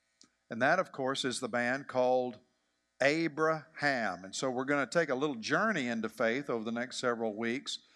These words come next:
by focusing our attention on the life of this one man. And it has been said, by the way, and I think it's true, that outside of Jesus Christ, the most important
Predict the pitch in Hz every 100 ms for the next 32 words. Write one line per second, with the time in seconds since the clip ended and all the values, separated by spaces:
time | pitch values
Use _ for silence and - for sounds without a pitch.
0 | _ - - _ - 113 113 165 160 -
1 | 139 135 123 113 170 190 139 113 117 127
2 | 131 123 110 123 - 110 139 139 127 151
3 | 127 107 110 - _ _ - - 139 143
4 | 254 220 180 156 - 147 151 151 135 131
5 | 131 131 143 127 113 202 143 110 - 190
6 | 220 123 - - _ _ _ _ _ _
7 | - 117 156 214 - 180 196 180 127 110
8 | 160 202 151 127 - 175 196 165 135 -
9 | 123 143 180 - 135 113 196 202 143